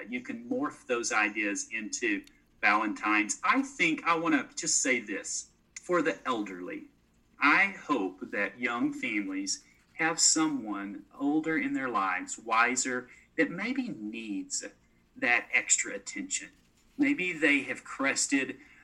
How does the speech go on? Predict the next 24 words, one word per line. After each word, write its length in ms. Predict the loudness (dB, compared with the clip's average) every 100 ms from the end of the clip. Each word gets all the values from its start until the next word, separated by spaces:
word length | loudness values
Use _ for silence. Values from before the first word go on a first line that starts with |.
| -20 -18 -4
the 100 | -4
horizon 600 | -2 2 4 6 4 0
of 160 | -2 -2
life 480 | 4 4 2 -2
and, 220 | -8 -8 -8
and 200 | -8 -12
they 80 | -6
have 220 | -4 -4
trouble 320 | -4 -4 -4
staying 460 | -6 -4 -4 -4 -8
encouraged, 720 | -12 -2 0 2 0 -6 -12 _ _ _ -2
or 100 | 0
they've 220 | 0 0
lost 460 | 0 2 2 -2 -6
a 80 |
spouse. 680 | -6 -4 -2 0 -2 -4 -10 -12 _ _ _ _ _ 2
I 200 | 2 2
would 160 | 0 0
say 200 | 0 -4
Valentine's 1000 | -4 -2 -2 -2 -8 -8 -6 -6 -6 -8 -14 _ -10
is 120 | -8
about 360 | -2 2 2 0
love 540 | 0 0 0 0 -4 -10 -12 _ _ -2 0
and, 260 | 0 -2